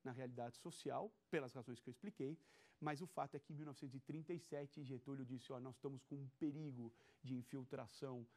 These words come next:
eh, comunista, de revoluções, de pressões de outros partidos. Eu outorgo uma Constituição", e o Brasil passa a viver uma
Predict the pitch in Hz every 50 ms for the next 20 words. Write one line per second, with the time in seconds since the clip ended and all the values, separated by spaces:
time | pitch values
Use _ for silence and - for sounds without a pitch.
0 | - - _ - 135 127 123 120 - - 160 131 131 139 143 147 135 - - -
1 | 147 139 - - - - 135 139 113 127 120 131 143 135 - - 135 131 127 123
2 | - - - - - - 135 143 - 131 131 - - 139 135 120 131 117 - -
3 | 151 143 123 - - 131 123 120 - - - - - 156 151 143 - - - -
4 | - 170 170 151 - - 170 190 185 170 156 127 131 127 131 139 151 135 135 123
5 | 113 - 139 123 113 - - 147 135 - - 135 156 202 196 - - - - 160
6 | 180 180 165 156 143 127 143 185 160 - - 180 170 160 143 - 170 143 139 139
7 | 127 147 160 165 - - _ - 160 156 151 147 135 123